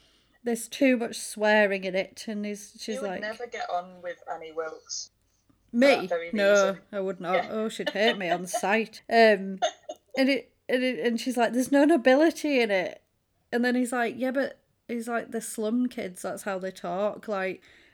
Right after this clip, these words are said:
Speaker 1: and then she's like,
Speaker 2: Yeah.
Speaker 1: "Oh, well, yeah, I'll just say this and that." And my fa-, my favourite bit was, um, <laughs> when she says, "What am I gonna say when I go to the bank? Here's one big bastard of a cheque and give me your Christing money."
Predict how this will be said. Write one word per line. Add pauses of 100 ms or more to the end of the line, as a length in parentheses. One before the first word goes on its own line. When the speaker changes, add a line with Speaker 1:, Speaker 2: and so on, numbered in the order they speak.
Speaker 1:
and
then
she's
like,
Speaker 2:
Yeah. (360)
Speaker 1:
"Oh,
well, (300)
yeah, (300)
I'll
just
say
this
and
that."
And
my
fa-, (320)
my
favourite
bit (120)
was,
um, (320)
<laughs>
when
she
says, (640)
"What
am
I
gonna
say
when
I
go
to
the
bank? (260)
Here's
one
big
bastard
of
a
cheque
and
give
me
your
Christing
money."